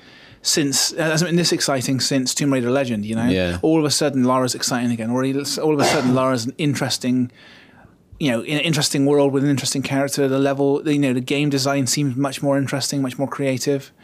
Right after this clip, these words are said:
Speaker 1: But then, you know, then you got Gears of War two, which is
Speaker 2: Yeah.
Speaker 1: which perhaps took the wrong direction. You know, they were like, "Well, you know, this is, this is gonna be more epic. There's gonna be more things on screen."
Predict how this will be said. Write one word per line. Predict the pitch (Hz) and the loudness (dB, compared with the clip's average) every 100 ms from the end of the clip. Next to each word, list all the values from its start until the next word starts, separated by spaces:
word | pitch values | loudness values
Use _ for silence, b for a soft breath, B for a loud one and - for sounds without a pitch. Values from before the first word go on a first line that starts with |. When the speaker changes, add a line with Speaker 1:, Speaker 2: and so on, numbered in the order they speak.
| B B B B B - | B B B B B -2
Speaker 1:
But | 165 | 0
then, | 190 190 180 | 2 4 4
you | 180 | 4
know, | 160 165 - _ _ - _ _ - | 2 0 -6 _ _ -20 _ _ -6
then | 170 170 | 0 2
you | 160 | 2
got | 170 | 4
Gears | 160 156 | 2 4
of | 156 | 4
War | 156 | 2
two, | - 220 160 135 | 2 4 4 2
which | 123 151 | 2 2
is | 143 123 - - 110 | 2 0 -4 -4 0
Speaker 2:
Yeah. | 101 98 92 B B B | 2 2 -2 B B B
Speaker 1:
which | 165 - | -4 0
perhaps | 208 214 196 | 0 2 0
took | - 233 | 0 2
the | |
wrong | 196 247 233 | 4 4 4
direction. | 165 123 - 127 | 4 2 -2 0
You | 143 175 | 0 2
know, | |
they | 175 | 2
were | 170 | 4
like, | 165 156 | 2 2
"Well, | 160 156 | 4 4
you | |
know, | 156 | 2
this | 135 | 2
is, | |
this | 160 165 | 0 0
is | 160 | -2
gonna | 156 147 | -4 -2
be | 139 | 2
more | 156 151 | 4 4
epic. | 156 - 123 | 2 0 -4
There's | 123 113 | -4 -2
gonna | 127 | 0
be | 139 | 2
more | 156 139 | 2 2
things | 156 147 | 0 0
on | 143 131 | 0 -2
screen." | - 147 139 | -2 -2 -2